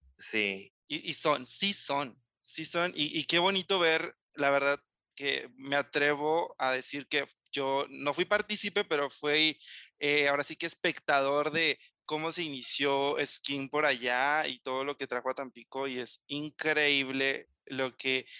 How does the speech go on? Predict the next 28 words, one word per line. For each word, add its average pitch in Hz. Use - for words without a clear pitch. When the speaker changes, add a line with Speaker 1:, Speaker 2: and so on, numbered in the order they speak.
Speaker 2:
esas 139
dos 135
personitas 135
hicieron 131
por 147
el 143
drag 131
de 131
Tampico 143
y 139
que 135
ahora 135
haya 139
representantes 147
de 139
eso, 151
eh, 139
ahora 143
sí 147
que 151
reconocidas 143
a 170
nivel, 135
me 139
atrevo 151
a -
decir 165
mundial, 170